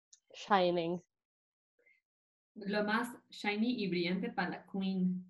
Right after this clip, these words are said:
Speaker 2: para Her Majesty. Ok, el veinticinco, o sea, el paso veinticinco es que el día del funeral,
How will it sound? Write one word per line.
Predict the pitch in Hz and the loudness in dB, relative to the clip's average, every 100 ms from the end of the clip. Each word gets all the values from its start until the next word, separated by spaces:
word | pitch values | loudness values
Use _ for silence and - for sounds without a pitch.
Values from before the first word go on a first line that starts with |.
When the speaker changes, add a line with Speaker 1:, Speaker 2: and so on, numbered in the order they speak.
| _ _ _ _ | _ _ _ _
Speaker 2:
para | 185 180 | 0 0
Her | 185 185 | 2 4
Majesty. | 180 175 175 180 - 156 185 - _ _ _ _ _ | 4 4 2 -4 -6 -10 -10 -14 _ _ _ _ _
Ok, | 226 220 190 135 92 - _ _ - | -8 0 2 0 -8 -20 _ _ 0
el | 240 233 226 226 - | 4 4 4 0 -4
veinticinco, | 196 196 233 226 220 - 220 190 240 214 180 175 180 180 | -4 2 4 6 6 6 2 2 4 4 2 -2 -2 -4
o | |
sea, | - 180 175 | -2 0 2
el | 185 185 | 2 2
paso | 185 190 | 2 0
veinticinco | 214 - 247 240 220 | -2 0 0 2 0
es | - 202 | -2 -4
que | - 196 196 | 0 4 4
el | 202 196 | 2 0
día | 208 202 | 2 2
del | 214 | 2
funeral, | 214 220 254 269 | 2 4 8 6